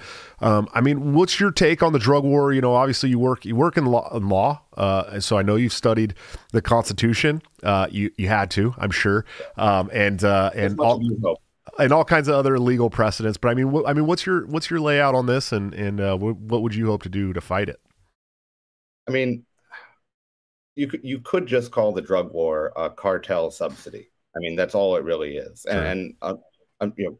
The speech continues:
Speaker 2: unfortunately or unfortunately, not all of them are, are U S based. So we're sending a lot of money, uh, <laughs> out of the country, uh, but we're also dying. Like, a lot of people are getting shot and killed in America, in other countries, because of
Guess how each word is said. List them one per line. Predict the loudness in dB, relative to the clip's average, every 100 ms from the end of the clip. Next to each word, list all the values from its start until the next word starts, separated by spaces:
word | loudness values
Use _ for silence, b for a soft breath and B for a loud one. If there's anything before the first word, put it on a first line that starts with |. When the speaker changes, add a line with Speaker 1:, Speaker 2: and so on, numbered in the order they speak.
| -8
Speaker 2:
unfortunately | -6 0 -2 -2 -4 -2 0
or | 0
unfortunately, | 0 -2 -2 -4 -6 -10 -8
not | -4 -6 -2
all | 0 0
of | 0
them | -4 -6
are, | -8 -8 -8
are | -8 -8
U | -4 -6
S | -4
based. | -2 -2 -2 -10
So | -6
we're | -6
sending | -6 -8 -8
a |
lot | -6 -8
of |
money, | -6 -6 -6 -6
uh, | -6 -6 -6
<laughs> | -4
out | -4
of | -4
the |
country, | -4 -4 -4 -8 -10 b b b
uh, | -4 -2
but | 0
we're | 0
also | 0 0 -2 -2 -10 _ _ _ _ -6
dying. | -4 -4 -6 -10
Like, | -6 -2
a |
lot | -2
of | -4
people | -4 -4
are | -4
getting | -6
shot | -6 -6 -6
and | -10 -4
killed | -2 -2 -6 -8
in | -6
America, | -4 -4 -4 -4 -4 -2 -6
in | -6
other | -6 -8
countries, | -8 -12 -12 -12 -14 -18
because | -8 -6 -4
of | -4 -6 -8